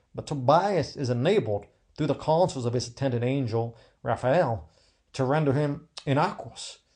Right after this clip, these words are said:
by placing a fish's heart and liver on red-hot cinders. Tobias produces a smoky vapor that causes the demon to flee to Egypt, where Raphael binds him. According to some translations, Asmodeus is strangled.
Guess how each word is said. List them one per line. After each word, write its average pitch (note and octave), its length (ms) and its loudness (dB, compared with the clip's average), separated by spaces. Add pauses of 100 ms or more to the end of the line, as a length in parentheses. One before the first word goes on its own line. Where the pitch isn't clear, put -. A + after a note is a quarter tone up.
(240)
by A2+ 100 0
placing C#3 380 0
a A2 60 -4
fish's - 480 -6
heart D3 360 -2
and A#2+ 180 -2
liver A#2+ 300 -2
on A2 220 -4
red-hot A#2+ 680 -2
cinders. A2 680 -4
Tobias C3 720 0
produces B2+ 400 -4
a G#2 40 -6
smoky B2+ 440 -4
vapor A#2+ 540 -4 (360)
that A#2+ 140 -10
causes C#3 400 0
the A#2 60 -2
demon C3+ 300 0
to A#2+ 60 -2
flee D3 260 -2
to A#2+ 60 2
Egypt, B2 440 -2 (440)
where A2 180 -2
Raphael A2+ 460 0
binds A2+ 500 0
him. G2+ 220 -6 (500)
According D3 280 2
to C3+ 80 -4
some B2+ 180 -2
translations, B2 840 -2 (540)
Asmodeus A#2+ 680 2
is G#2+ 80 -8
strangled. C#3+ 520 -2